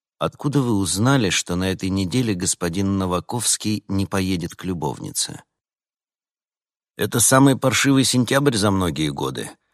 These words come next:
Льет, как из ведра, ветер не унимается, вирусы разлетаются, как бешеные, люди болеют, включая младшую дочь Новаковского.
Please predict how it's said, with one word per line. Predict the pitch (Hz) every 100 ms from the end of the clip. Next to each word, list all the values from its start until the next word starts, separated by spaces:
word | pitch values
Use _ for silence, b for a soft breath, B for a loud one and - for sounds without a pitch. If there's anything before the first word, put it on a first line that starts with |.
| _ _
Льет, | 78 95 127
как | - 80
из | 78
ведра, | 73 76 92 110
ветер | 90 107 90
не | 82
унимается, | 73 67 76 95 92 - - 80
вирусы | 73 104 95 80
разлетаются, | 76 73 71 76 67 -
как | 73 71
бешеные, | 78 107 - 85 80 73 - _
люди | 78 101
болеют, | 67 69 67 85 82 - - _ _
включая | _ - 80 - 98
младшую | 85 82 - 76 67
дочь | 78 -
Новаковского. | 80 78 73 71 - - 67 60